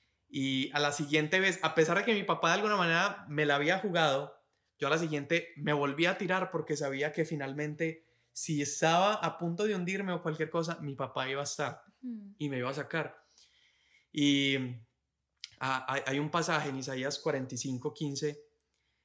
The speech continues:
Speaker 1: dice, dice, "Tú, Dios, eres un Dios que se esconde". Y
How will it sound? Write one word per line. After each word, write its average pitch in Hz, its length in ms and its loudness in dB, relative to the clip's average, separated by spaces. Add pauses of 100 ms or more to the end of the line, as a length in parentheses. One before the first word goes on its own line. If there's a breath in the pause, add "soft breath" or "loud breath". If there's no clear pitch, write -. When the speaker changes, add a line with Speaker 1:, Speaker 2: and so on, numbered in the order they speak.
(140)
Speaker 1:
dice, 131 400 -2
dice, 135 500 -6 (220)
"Tú, 170 180 0
Dios, 175 760 0
eres 143 260 0
un 151 120 -4
Dios 147 280 -2
que 160 100 -4
se 139 120 -4
esconde". 117 500 -6 (1120)
Y 127 640 -2